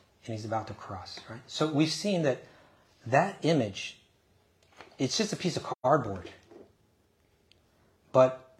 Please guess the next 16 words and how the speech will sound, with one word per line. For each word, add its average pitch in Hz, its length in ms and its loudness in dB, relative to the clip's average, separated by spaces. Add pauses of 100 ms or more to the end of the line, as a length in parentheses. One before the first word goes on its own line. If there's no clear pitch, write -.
just - 540 -4
the 127 80 -2
shape 156 420 0
of 151 80 0
that 131 160 4
image 127 400 4
and, 110 280 -6
and 110 160 -6
the, 104 340 -4 (640)
the, 107 160 -4
the 107 260 -6
ink 135 220 4 (640)
that 110 120 0
has 104 140 -6
been, 107 400 -4 (320)
um, 104 400 -8